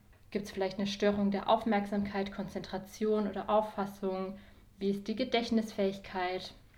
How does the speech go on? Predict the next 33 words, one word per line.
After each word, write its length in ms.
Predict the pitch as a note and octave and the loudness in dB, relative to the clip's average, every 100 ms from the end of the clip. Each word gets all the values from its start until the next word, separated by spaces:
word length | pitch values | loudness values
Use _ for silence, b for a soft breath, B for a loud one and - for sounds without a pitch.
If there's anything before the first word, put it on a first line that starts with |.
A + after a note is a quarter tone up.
| b b b b - | b b b b -14
Ich 100 | G#3 | -2
mag 180 | G#3+ G#3 | 4 6
gar 120 | G3+ | 8
nicht 180 | A#3 B3 | 8 10
noch 160 | B3+ B3+ | 10 10
mehr 220 | C4 G#3+ | 10 10
aufzählen. 500 | B3 - - D4 C#4 | 10 6 4 6 6
Ich 120 | C4 | 4
glaube, 260 | A#3+ B3 B3+ | 6 6 6
es 120 | B3+ | 0
ist 120 | C4 | 2
so 80 | C4 | 4
ein 240 | B3+ A#3 | 4 2
grober 480 | A3+ - B3+ B3+ - | -2 2 6 8 6
Überblick 580 | B3 A#3 G3+ G3 G3 G3 | 4 0 0 2 2 2
mal. 380 | G3 G3 G#3 B3 B B B B B B | 0 2 2 0 B B B B B B
Das 220 | - A3 - - - | 2 2 2 -12 -20
ist 180 | - - | -18 -4
alles 360 | G3+ G3 G3+ G3 | 0 2 0 -2
so, 420 | F#3 F#3 F#3+ - - | -2 -2 -4 -8 -16
wie 340 | F#3 G#3 G#3 | -4 -2 -2
wird 340 | F3+ F#3+ - - | -2 -4 -6 -6
diagnostiziert, 880 | F#3 E3+ F3+ - F#3+ - G#3 G3 G3 | -6 -6 -10 -12 -14 -4 -2 -2 -2
wie 160 | G3 | -6
wird 140 | F3 G3 | -8 -12
das 180 | - | -8
rausgefunden. 720 | F#3 F#3+ - G3+ F#3+ G3 G3 | -6 -6 -10 -10 -8 -6 -4
Wie 80 | F#3 | -4
gesagt, 440 | F#3 G3 F3 F#3 - | -4 -4 -6 -8 -14
es 120 | - | -6
kann 220 | - B3 | 0 2
ein 160 | C4 B3 | 4 4
sehr, 400 | B3 B3 B3+ | 4 4 4